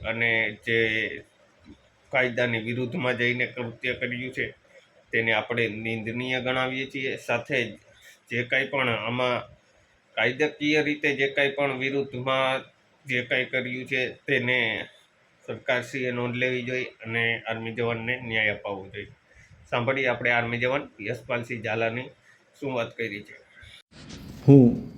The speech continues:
Speaker 2: જય હિન્દ, જય માતાજી. ને હું હિંમતનગરથી પીડિત ફૌજી ઝાલા યશપાલસિંહ વાત કરી રહ્યો છું આપ સૌની સાથે. ક-, મારા જોડે જે ઘટના બની છે મોતીપુરા ચોકડી જોડે,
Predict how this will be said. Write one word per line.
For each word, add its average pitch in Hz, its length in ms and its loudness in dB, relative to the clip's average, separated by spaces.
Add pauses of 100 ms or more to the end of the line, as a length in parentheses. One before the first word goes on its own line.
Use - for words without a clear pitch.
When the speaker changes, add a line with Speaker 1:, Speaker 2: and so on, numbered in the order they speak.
(260)
Speaker 2:
જય 120 120 8
હિન્દ, 123 340 10
જય 120 140 10
માતાજી. 110 560 6 (760)
ને 113 100 6
હું 113 280 10 (520)
હિંમતનગરથી 120 540 12
પીડિત 120 340 10
ફૌજી 117 240 10
ઝાલા 110 240 8
યશપાલસિંહ 113 600 6
વાત 117 200 4
કરી 117 160 10
રહ્યો 110 180 10
છું 110 180 4
આપ 110 160 4
સૌની 113 460 4
સાથે. 110 320 4 (760)
ક-, 123 320 10
મારા 117 300 12
જોડે 117 300 10
જે 117 140 10
ઘટના 117 340 6
બની 113 280 8
છે 120 100 6
મોતીપુરા 113 420 6
ચોકડી 113 320 6
જોડે, 107 240 8